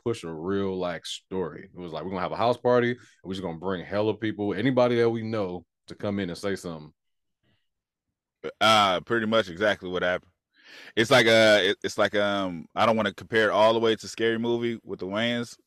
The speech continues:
Speaker 2: but it was, it was kinda reminiscent of what they were doing because it, it was literally people doing shit unnecessarily. Like, what, what is he even there for?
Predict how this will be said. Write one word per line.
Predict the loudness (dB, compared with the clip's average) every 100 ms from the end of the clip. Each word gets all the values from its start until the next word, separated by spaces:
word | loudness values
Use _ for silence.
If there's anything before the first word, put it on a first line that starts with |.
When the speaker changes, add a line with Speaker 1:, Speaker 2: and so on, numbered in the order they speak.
| _ _ -20 -20 _ _ -20 -2
Speaker 2:
but | 2 2
it | 0
was, | -4 -6
it |
was | -8 -2
kinda | 0 0
reminiscent | -2 -2 -4 -4 -6
of | -4
what | -2
they | -2
were | -4
doing | -6 -6 -6 -10 _ -20 _
because | 0 2 4
it, | 4
it | 2
was | 2 -2
literally | 0 2 4 2 0 _
people | -6 -4
doing | -2 -2 -2
shit | -2 -2 -4 -10 _ _ _ _ _ -2
unnecessarily. | 0 0 -4 -6 -2 0 2 2
Like, | 2 2
what, | 2 2
what | 2
is | 0
he | -2
even | -4 -4
there | -4 -4
for? | -6 -10 -10